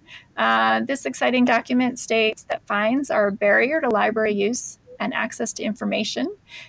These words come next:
It urges libraries to scrutinize their practices of imposing fines on library patrons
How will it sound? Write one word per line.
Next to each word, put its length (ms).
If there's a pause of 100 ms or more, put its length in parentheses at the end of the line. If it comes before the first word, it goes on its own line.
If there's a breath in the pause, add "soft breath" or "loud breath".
(120)
It 120
urges 400
libraries 580
to 100
scrutinize 580
their 140
practices 680
of 140
imposing 480
fines 340
on 140
library 380
patrons 640